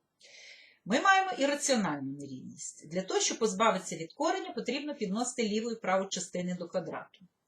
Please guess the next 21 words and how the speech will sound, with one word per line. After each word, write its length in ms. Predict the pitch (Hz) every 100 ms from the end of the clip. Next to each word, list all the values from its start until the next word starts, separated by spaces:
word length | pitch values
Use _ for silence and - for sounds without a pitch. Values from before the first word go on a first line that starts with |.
| - - - - - _
Але 380 | 156 170 294 403
давайте 560 | 208 269 330 311 302 - _
оцінимо 580 | 175 - 285 330 269 214
знак 580 | 170 202 220 - - _ _ -
виразу, 520 | 151 196 302 311 359
що 180 | - 214
стоїть 440 | - 190 226 254
справа, 500 | - - 143 139 135
три 240 | 165 254 285
мінус 400 | 233 226 - 151 -
х. 280 | - - - _ _ - - - - _ -
Якщо 440 | 156 - 302 392 359
він 80 | -
приймає 460 | 240 240 262 240
від'ємні 500 | 214 185 294 427 320
значення, 720 | 175 170 147 - - 185 220 - _ _ _ _ _
а 140 | 170
корінь 600 | - 262 269 185 143 135 -
невід'ємний, 1120 | 165 202 302 403 277 156 165 147 131 127 - _ -
то 320 | 240 - - _ _ _ _ _ _ _ _
корінь 460 | 185 190 285 381